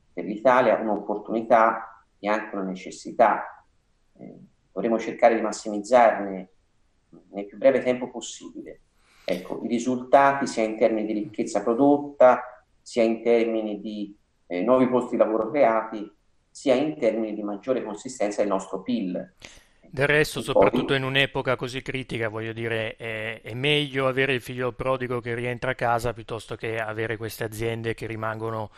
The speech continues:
Speaker 2: per sempre all'estero e quindi poi non,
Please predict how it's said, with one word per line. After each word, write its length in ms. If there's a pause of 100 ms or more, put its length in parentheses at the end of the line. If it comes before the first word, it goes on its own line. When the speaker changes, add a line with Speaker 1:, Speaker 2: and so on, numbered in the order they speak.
(380)
Speaker 2:
per 160
sempre 440
all'estero 600
e 80
quindi 240
poi 180
non, 220